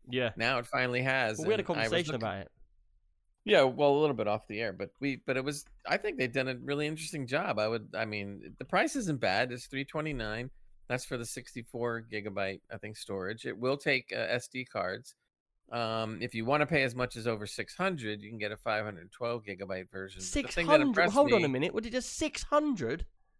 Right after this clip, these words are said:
Speaker 2: Six hundred twenty-nine, I think, for a five hundred twelve gigabyte version
Speaker 1: What are you talking about?
Speaker 2: of
Speaker 1: Just
Speaker 2: the
Speaker 1: buy a P C.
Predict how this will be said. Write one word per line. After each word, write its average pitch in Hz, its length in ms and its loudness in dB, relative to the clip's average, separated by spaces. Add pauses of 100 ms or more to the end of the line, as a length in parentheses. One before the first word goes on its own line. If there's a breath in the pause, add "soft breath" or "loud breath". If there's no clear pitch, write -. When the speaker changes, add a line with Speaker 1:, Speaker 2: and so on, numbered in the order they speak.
(100)
Speaker 2:
Six 170 240 0
hundred 165 360 2
twenty-nine, 151 440 2
I 147 60 4
think, 147 240 -2
for 131 160 2
a 120 60 4 (320)
five 135 200 6
hundred 127 240 -4
twelve 123 360 0
gigabyte 92 500 -4
version - 40 -
Speaker 1:
What - 80 2
are - 40 4
you 403 80 0
talking - 120 2
about? 254 140 2
Speaker 2:
of 254 60 -4
Speaker 1:
Just 254 140 -4
Speaker 2:
the - 40 -8
Speaker 1:
buy 247 180 4
a - 20 0
P 233 200 2
C. 220 380 0